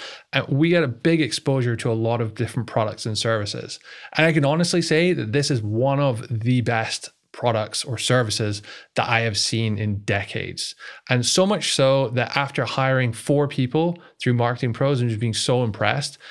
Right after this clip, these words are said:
Gail and I actually decided to invest in Marketing Pros. So we're putting our names behind this. We are a minority shareholder, but we now own part of that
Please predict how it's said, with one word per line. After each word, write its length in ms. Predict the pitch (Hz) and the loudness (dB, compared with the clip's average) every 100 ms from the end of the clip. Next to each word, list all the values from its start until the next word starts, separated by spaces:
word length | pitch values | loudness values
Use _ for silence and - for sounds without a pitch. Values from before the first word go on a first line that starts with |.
| - - 110 | -16 -8 0
Gail 280 | 139 147 165 | 4 4 4
and 80 | 156 | 2
I 180 | 147 | 2
actually 320 | 135 127 - 113 | 2 0 -2 -2
decided 560 | 110 - 113 117 110 | 0 0 2 2 0
to 180 | - 113 | -2 -2
invest 760 | 117 107 104 110 92 - - - | 0 0 0 0 0 -6 -8 -8
in 280 | 117 113 110 | -4 -2 0
Marketing 440 | 107 104 - 110 101 | -2 -4 -6 -8 -4
Pros. 320 | 117 110 107 | -4 -2 0
So 220 | 123 113 | 0 0
we're 280 | 110 127 139 | 0 0 2
putting 300 | - 160 170 | 4 4 4
our 100 | 147 | 4
names 440 | 127 123 143 147 | 4 2 2 0
behind 460 | - - 123 117 123 | -4 -2 -2 0 2
this. 280 | 170 - - - - - - | 0 0 -6 -12 -18 -14 0
We 180 | 127 131 | 4 6
are 400 | 131 127 131 - - | 4 4 0 -2 0
a 40 | |
minority 520 | 196 190 165 175 170 165 | 4 4 4 4 2 0
shareholder, 600 | 156 139 139 143 175 175 | 2 2 2 2 2 0
but 140 | 151 107 | -2 0
we 380 | 123 156 156 139 | 2 4 2 2
now 320 | 123 127 120 | 0 2 0
own 300 | 120 120 113 | 0 -2 -2
part 300 | - 113 110 | -2 -2 -2
of 100 | 110 | -4
that 240 | 101 - | -6 -6